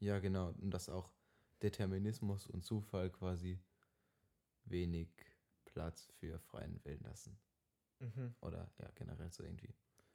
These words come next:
Speaker 2: Verstehe, aber wir denken trotzdem, dass wir komplett frei entscheiden. Und das denke ich auch manchmal, theoretisch, ich könnte ja eigentlich alles machen, aber, ja, machen tut man's im Endeffekt auch nicht und so, also
Speaker 1: Ja, genau, diese,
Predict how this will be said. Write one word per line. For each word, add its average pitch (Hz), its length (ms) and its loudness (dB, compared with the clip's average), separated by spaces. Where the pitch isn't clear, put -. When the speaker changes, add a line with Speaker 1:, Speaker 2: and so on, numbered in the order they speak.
Speaker 2:
Verstehe, 107 420 0
aber 110 140 4
wir 110 80 4
denken 113 320 -2
trotzdem, 117 420 0
dass 107 200 -4
wir 107 80 -2
komplett 113 320 -6
frei - 180 -8
entscheiden. 113 540 -6
Und 110 100 -8
das - 60 -12
denke 120 200 4
ich - 100 -4
auch 117 100 2
manchmal, 110 520 0
theoretisch, 113 600 -8
ich - 160 -10
könnte 120 260 -2
ja - 140 0
eigentlich 123 440 -4
alles 117 300 -2
machen, 135 380 -2
aber, 113 300 -4
ja, 131 300 -6
machen 117 220 2
tut 123 160 -4
man's 117 260 0
im 98 80 -4
Endeffekt 113 420 -4
auch 110 160 -2
nicht 113 200 -2
und 104 140 -4
so, 95 100 -10
also 101 400 -2
Speaker 1:
Ja, 101 260 4
genau, 101 380 4
diese, 92 400 0